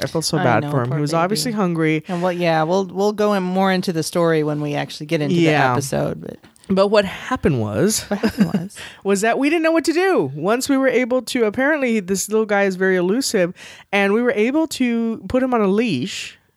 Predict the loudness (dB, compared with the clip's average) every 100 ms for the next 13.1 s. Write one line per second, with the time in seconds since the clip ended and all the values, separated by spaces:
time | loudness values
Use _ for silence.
0 | -4 0 2 2 0 -4 -14 -20 _ _
1 | _ -4 -2 0 0 0 2 0 0 0
2 | 0 0 0 0 -2 -12 _ -10 -10 -4
3 | 0 2 2 0 0 2 2 0 0 0
4 | -2 -2 -2 0 0 0 0 2 2 0
5 | 0 -2 0 -2 0 -2 -2 0 -2 -4
6 | -8 -4 0 0 0 0 0 0 0 0
7 | 0 0 0 0 0 -2 0 0 0 0
8 | 0 0 -2 -10 -20 -20 -20 -6 -2 -2
9 | 0 0 0 -2 0 0 0 -4 -4 -6
10 | -2 0 0 0 0 -2 -2 0 0 0
11 | 0 -2 -2 0 0 0 0 -2 -2 -6
12 | -6 -4 -2 0 0 0 0 0 0 0
13 | -4